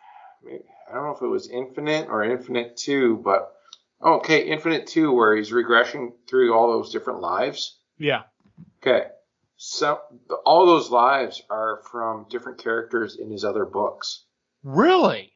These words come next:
Speaker 1: Yes. And
Speaker 2: Okay,
Speaker 1: the one,
Speaker 2: that's cool.
Speaker 1: the Nemesis, where it's the mon-, giant monsters coming to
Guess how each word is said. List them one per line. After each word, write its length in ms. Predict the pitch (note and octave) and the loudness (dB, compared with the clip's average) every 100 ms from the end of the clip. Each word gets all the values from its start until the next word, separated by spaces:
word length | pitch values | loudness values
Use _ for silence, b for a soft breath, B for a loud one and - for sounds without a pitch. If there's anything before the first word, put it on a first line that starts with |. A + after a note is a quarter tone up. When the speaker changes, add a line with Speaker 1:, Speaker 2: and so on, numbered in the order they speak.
| _ | _
Speaker 1:
Yes. 600 | B2+ C3 G#2+ - - - - | 2 2 2 -2 -10 -10 -8
And 640 | A2+ A2+ A2 A2 G#2+ - _ _ _ _ | -6 -4 -4 -4 -6 -10 _ _ _ _
Speaker 2:
Okay, 260 | A3 G#3 F#3+ | 0 4 6
Speaker 1:
the 60 | C#3+ | 8
one, 180 | D3+ | 6
Speaker 2:
that's 160 | D#4+ - | 6 0
cool. 580 | - C4 G#3+ B2 F#2 - _ _ _ _ _ _ G#2+ | -8 -4 -4 -4 -8 -16 _ _ _ _ _ _ -12
Speaker 1:
the 80 | A2+ | -8
Nemesis, 500 | A2+ A2+ - C3 B2 | -6 -6 -6 -6 2
where 360 | B2+ B2+ A#2 | 6 6 6
it's 340 | A2 - - _ _ | 2 -4 -14 _ _
the 100 | C#3 | 0
mon-, 360 | B2 A#2 C#3 B2 - | 2 2 0 -4 -4
giant 260 | A#2 B2 | -4 -2
monsters 440 | G2+ A2 - A#2+ - | -2 -4 -4 -10 -8
coming 420 | A#2+ A2+ A2 G#2+ | -8 -6 -8 -10
to 640 | - A2+ G#2+ G#2 G2+ - | -10 -8 -6 -8 -10 -12